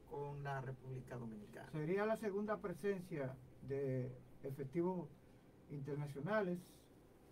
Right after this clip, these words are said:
Speaker 2: La
Speaker 1: Sí, porque
Speaker 2: presencia
Speaker 1: recuerda la
Speaker 2: internacional.
Speaker 1: minutá.
Speaker 2: La minutá, eh, eh, recientemente Rusia exigió en la onu, eh, una especie de, de garantías, eh,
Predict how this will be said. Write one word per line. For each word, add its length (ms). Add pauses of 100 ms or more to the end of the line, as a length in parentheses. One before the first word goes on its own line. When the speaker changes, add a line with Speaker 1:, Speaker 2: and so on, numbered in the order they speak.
(140)
Speaker 2:
La 120
Speaker 1:
Sí, 100
porque 160
Speaker 2:
presencia 200
Speaker 1:
recuerda 200
la 60
Speaker 2:
internacional. 420
Speaker 1:
minutá. 460
Speaker 2:
La 60
minutá, 640
eh, 380
eh, 460 (340)
recientemente 680
Rusia 500 (580)
exigió 480
en 80
la 200
onu, 320 (880)
eh, 120
una 180
especie 380
de, 240 (380)
de 120
garantías, 840 (1080)
eh, 140